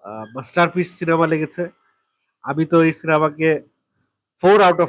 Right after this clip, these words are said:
five দিব রেটিংয়ে। আইএমডিবি রেটিং কত আছে আপনাদেরকে জেনে বলছি। আইএমডিবিতে, আহ, সেভেন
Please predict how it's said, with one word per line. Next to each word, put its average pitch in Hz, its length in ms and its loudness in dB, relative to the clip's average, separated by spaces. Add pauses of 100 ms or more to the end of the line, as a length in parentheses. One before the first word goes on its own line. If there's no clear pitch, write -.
five 139 240 0
দিব 135 180 -2
রেটিংয়ে। 120 460 -8 (1300)
আইএমডিবি 156 420 4
রেটিং 160 320 -2
কত 156 200 0
আছে 160 220 0
আপনাদেরকে 139 420 -4
জেনে 135 180 -2
বলছি। 139 380 -2 (1160)
আইএমডিবিতে, 180 800 4
আহ, 143 580 0
সেভেন 185 460 -2